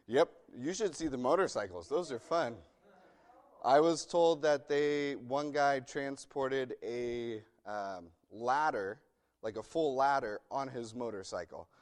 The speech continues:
So he had it around his neck and was driving down the road. Yes.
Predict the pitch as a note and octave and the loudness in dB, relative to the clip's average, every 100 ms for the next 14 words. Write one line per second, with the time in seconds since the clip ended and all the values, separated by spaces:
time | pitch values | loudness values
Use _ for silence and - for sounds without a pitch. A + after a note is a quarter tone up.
0 | _ - D3+ D3 D3 D3+ C#3+ - A#2+ B2 | _ -6 0 0 2 2 2 2 0 0
1 | C#3+ D3+ C#3+ C3+ A#2 C3 B2+ G#2+ - F#2+ | 0 0 -2 -4 -4 -6 -6 -6 -8 -10
2 | A2+ A2 G#2+ G#2+ A#2 A2+ A2+ G#2+ G#2 A2 | -6 -6 -6 -2 -2 -2 -4 -8 -6 -4
3 | G#2+ G2+ G#2 A2+ G#2+ G2 E2+ - _ - | -4 -6 -8 -6 -4 -4 -8 -14 _ -20
4 | - - - _ _ - - - - _ | -20 -20 -20 _ _ -20 -20 -20 -20 _
5 | - D#3 G3 D#3 - - | 4 12 12 12 6 -6